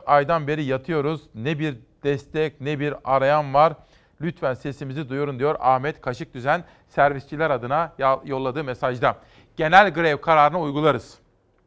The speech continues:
Hükümetin kıdem tazminatını fona dönüştürme girişimine karşı çıkan Türk İş, Başkanlar Kurulu'nu toplantıya çağırdı.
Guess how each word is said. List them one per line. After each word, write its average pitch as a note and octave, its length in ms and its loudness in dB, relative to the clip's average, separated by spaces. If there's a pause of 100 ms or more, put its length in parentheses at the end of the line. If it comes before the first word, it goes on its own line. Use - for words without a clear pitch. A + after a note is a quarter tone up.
(1000)
Hükümetin G#3+ 640 -2 (280)
kıdem G3+ 340 -8
tazminatını C#3 840 -4
fona D3 360 -6
dönüştürme C3 480 -8
girişimine A#2+ 540 -6
karşı B2+ 320 -4
çıkan F2+ 380 -12
Türk F3 240 -2
İş, - 280 -14 (680)
Başkanlar D#3 680 -6
Kurulu'nu D#3 640 -6
toplantıya C3 580 -4
çağırdı. G#2 440 -4